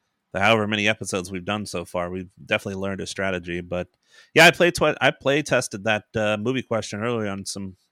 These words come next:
what I would consider some pretty good movie buffs, and, uh, neither of them got it, so I was a little worried.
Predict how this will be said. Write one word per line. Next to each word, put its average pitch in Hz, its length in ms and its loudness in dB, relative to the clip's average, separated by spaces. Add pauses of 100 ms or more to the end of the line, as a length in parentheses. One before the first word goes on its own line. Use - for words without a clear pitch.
(680)
what - 120 -4
I 120 140 4
would 123 160 0
consider 101 460 -4
some 92 180 -10
pretty 95 220 -8
good 95 180 -4
movie 95 280 -4
buffs, 107 420 -4
and, 98 240 -10
uh, 98 240 -2
neither 170 320 -4
of 202 60 -6
them 190 160 -8
got 156 200 0
it, 80 140 -6
so 107 100 -4
I 117 60 0
was 127 100 -4
a 127 60 -6
little 139 200 -4
worried. 120 300 -4